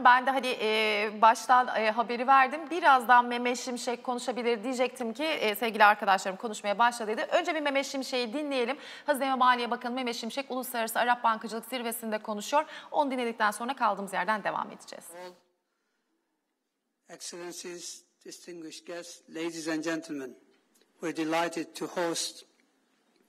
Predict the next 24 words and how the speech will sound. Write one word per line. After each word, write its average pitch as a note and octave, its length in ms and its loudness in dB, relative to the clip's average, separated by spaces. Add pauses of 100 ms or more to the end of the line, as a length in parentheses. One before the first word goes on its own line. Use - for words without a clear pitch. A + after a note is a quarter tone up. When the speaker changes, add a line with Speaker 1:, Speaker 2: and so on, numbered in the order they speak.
(400)
Speaker 2:
this E3 220 -6
summit E3 680 -4
in E3+ 100 -10
Istanbul. D#3 600 -6 (920)
And D3 380 -12
thank E3+ 260 -8
you E3+ 60 -10
for E3+ 180 -10
joining D#3+ 420 -8
us - 500 -10
today. D3 320 -12
Thank D3 300 -18
you D3+ 60 -20
for D#3 140 -14
being D#3 340 -8
with C#3+ 140 -16
us. - 440 -14 (1160)
I, F3 680 -6 (640)
previous A#3 400 -8
speakers G3+ 720 -10
did F#3+ 200 -12
a F#3+ 60 -6
great G3 320 -10
job. F#3+ 300 -10